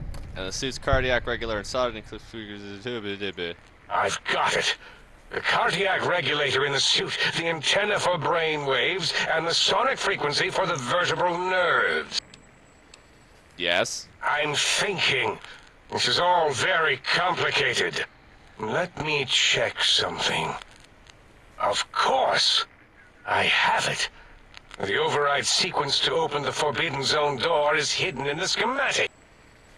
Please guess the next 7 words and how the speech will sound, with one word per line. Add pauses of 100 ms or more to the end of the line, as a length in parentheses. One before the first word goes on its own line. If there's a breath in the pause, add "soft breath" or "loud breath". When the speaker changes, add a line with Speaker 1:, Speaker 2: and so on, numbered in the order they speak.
(220)
Speaker 2:
Well,
not
hidden.
It's
actually
right
there.